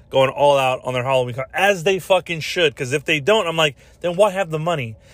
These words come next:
Like, if you don't get to do cool shit like that, then why have the money? Give it, give it to somebody. If they're like, "Yeah, you know, my, my album sold two hundred million," well, that doesn't happen anymore, but back in the day, whatever, but my album sells two hundred million copies.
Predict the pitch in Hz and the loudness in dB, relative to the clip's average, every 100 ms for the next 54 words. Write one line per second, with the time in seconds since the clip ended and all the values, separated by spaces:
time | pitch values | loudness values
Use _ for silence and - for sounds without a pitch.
0 | - 151 160 180 196 208 175 156 165 - | -6 -4 0 0 0 -2 -2 -6 -10 -8
1 | 160 180 - - 147 139 127 123 120 139 | -6 -6 -6 -4 -2 0 -2 -2 0 0
2 | 151 - - - 247 302 359 370 403 415 | -2 -10 -12 -2 0 0 0 2 2 2
3 | 262 135 131 254 285 - 170 262 247 - | 0 -4 -2 -2 -2 -4 -2 -2 -4 0
4 | 202 156 135 120 - - - 165 156 190 | 2 2 0 -2 -10 -20 -8 -6 0 4
5 | 196 180 156 190 180 170 170 156 156 151 | 4 4 4 4 6 4 2 -2 -8 -6
6 | 156 160 147 147 147 147 143 165 151 147 | -6 -8 -6 -6 -6 -4 0 0 0 -6
7 | - 151 - 160 147 151 151 151 143 139 | -4 -4 -4 -6 -4 -4 -4 -4 -4 -8
8 | 139 135 123 127 120 120 120 117 117 113 | -10 -12 -2 0 0 -6 -10 -8 -8 -8
9 | 113 113 110 110 139 135 120 113 113 - | -8 -8 -10 -4 0 0 0 -6 -10 -14
10 | - - - - - - - 175 175 160 | -20 -20 -20 -20 -20 -20 0 4 4 2
11 | 156 143 139 143 143 147 147 139 143 139 | -4 -4 -2 0 4 2 0 -4 -6 -6
12 | 131 - - 156 143 139 143 139 139 139 | -10 -20 -8 -4 -2 -2 -2 -2 2 2
13 | 135 135 131 | 2 -4 -10